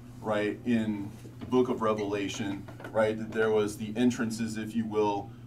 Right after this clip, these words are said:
of the, um, patriarchs. And then, of course, the foundations laid by the apostles.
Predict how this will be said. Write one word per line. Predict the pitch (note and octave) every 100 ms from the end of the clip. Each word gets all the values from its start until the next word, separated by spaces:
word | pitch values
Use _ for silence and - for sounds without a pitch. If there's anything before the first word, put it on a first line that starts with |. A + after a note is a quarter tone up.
| - -
of | G#2+ G#2 F2+
the, | G2 G2 F#2+
um, | F#2 F#2 F2
patriarchs. | C3 B2 A#2 A2 F#2+ F#2 - - - - - - - - - - - - - - - - - - - - - -
And | A2+
then, | A2+ A2+ G#2+ G#2+
of | A2 G#2+
course, | A2+ G#2
the | A#2
foundations | - A2 G#2 G#2+ G#2+ A2 G2+
laid | G#2 G2+ F#2+
by | F#2
the | F#2
apostles. | E2 - G#2+ G#2 G2+ G2+ F#2